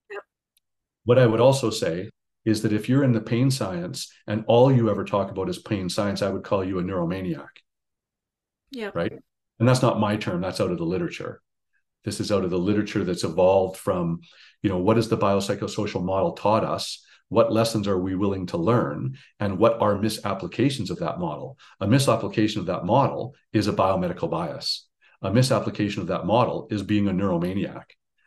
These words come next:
Speaker 2: So as far as I'm concerned, all people are operating within that biopsychosocial model, and all therapists, in fact, operate within that model. It's one of the things I do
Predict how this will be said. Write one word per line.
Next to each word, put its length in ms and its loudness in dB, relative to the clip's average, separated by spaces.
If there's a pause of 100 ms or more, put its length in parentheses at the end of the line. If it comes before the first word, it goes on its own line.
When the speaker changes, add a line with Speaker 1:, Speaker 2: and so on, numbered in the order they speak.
(160)
Speaker 2:
So 460 0
as 80 -8
far 200 6
as 100 2
I'm 200 4
concerned, 600 -6 (280)
all 360 6
people 640 -2 (1000)
are 400 4
operating 440 2
within 240 -2
that 180 -2
biopsychosocial 800 -4
model, 460 -2 (260)
and 200 2
all 260 8
therapists, 640 -2
in 160 -2
fact, 480 -8 (160)
operate 380 0
within 220 -4
that 180 -6
model. 220 -2
It's 120 -8
one 120 6
of 80 8
the 40 0
things 240 2
I 120 2
do 380 -2